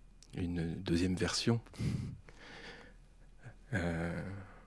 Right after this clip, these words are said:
peut-être comme, euh, j'a-, j'avais, euh, ça m'avait rappelé, euh, ce, ce qu'avait fait Duras avec l'amant et ensuite, euh, l'amant de la Chine du Nord.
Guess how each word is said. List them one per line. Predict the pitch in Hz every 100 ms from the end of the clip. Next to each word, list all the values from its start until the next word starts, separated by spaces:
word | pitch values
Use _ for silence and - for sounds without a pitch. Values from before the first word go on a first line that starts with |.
| - - - - - - - 120 - -
peut-être | 95 120 -
comme, | - 87
euh, | 85 80 80
j'a-, | 87 87
j'avais, | 92 82 92 87 85
euh, | 78 80 78 82 87 90 - - - - -
ça | -
m'avait | 92 90 90
rappelé, | 90 87 - 95 92
euh, | 85
ce, | - 87
ce | - -
qu'avait | 87 87
fait | 85 95
Duras | 92 90 104 101
avec | 92 85 -
l'amant | 90 95 104 104
et | 95 87
ensuite, | 90 - 90 -
euh, | 87 85 80 82
l'amant | 87 90
de | 92
la | 87
Chine | 82 92
du | 90
Nord. | 95 113 -